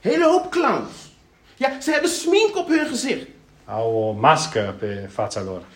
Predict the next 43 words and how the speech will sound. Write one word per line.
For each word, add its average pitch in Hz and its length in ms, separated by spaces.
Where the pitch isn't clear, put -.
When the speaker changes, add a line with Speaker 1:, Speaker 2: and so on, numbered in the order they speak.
Speaker 1:
En 311 120
ze 330 140
doen 339 160
net 403 200
alsof 381 260
ze 370 200
christen 349 320
zijn. 226 340
Speaker 2:
Și, 117 440
uh, 107 460
ei 123 80
se 127 140
poartă 135 300
ca 127 120
și - 200
cum 156 160
ar 131 220
fi 147 300
ca 131 340
Hristos. - 640
Speaker 1:
Maar 311 180
God 403 280
heeft 392 280
je 320 200
door. 370 420
Speaker 2:
Dar 117 200
Dumnezeu 135 360
te 220 120
cunoaște. 220 580
Speaker 1:
Waarom 359 300
zeg 415 300
ik 320 80
dit? - 220
Speaker 2:
De - 60
ce 127 160
spun 131 300
lucrul 127 220
ăsta? 131 400
Speaker 1:
Zeventig 330 580
procent 320 560
van 294 140
de 302 140
kerkgangers 190 580